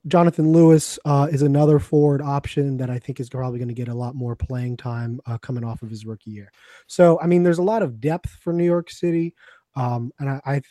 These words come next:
I think this team is probably gonna be the best team in the Eastern Conference, or at least competing, uh, strongly with Toronto. I, I think with Atlanta not having a defensive midfielder, um,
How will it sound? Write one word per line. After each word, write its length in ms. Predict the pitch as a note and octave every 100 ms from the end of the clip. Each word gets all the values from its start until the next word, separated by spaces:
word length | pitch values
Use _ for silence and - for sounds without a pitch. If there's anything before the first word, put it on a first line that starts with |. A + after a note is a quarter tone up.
| _
I 140 | C3+ D#3
think 240 | D3+ C#3+
this 160 | C#3 C3+
team 260 | - C3+
is 120 | B2 A#2
probably 320 | - B2+ A#2+
gonna 160 | A#2
be 80 | A2
the 80 | A2+
best 260 | A2 A2 -
team 180 | A2+
in 80 | A2
the 60 | A2
Eastern 420 | A2 A2 - A2
Conference, 480 | A2 A2+ A2 A2+ A2+
or 80 | A#2+
at 40 |
least 220 | A#2+ A#2+ -
competing, 560 | A#2 - A#2 A2+ A2+ -
uh, 140 | A#2+
strongly 420 | A2+ - A#2+ A2+ A2
with 120 | A2
Toronto. 540 | - A#2 A2 A#2 G#2+ A#2
I, 140 | C3 D3
I 100 | C3+
think 180 | C#3+ C3
with 160 | C3
Atlanta 460 | B2+ B2 C3+ C3+ C3
not 180 | B2 A#2+
having 300 | B2 A#2+ A#2
a 20 |
defensive 400 | A2 A#2+ A2+ A2+
midfielder, 520 | A#2 A2 A#2+ A2+ A2+ - - - _ _ _
um, 340 | B2+ A#2+ A2+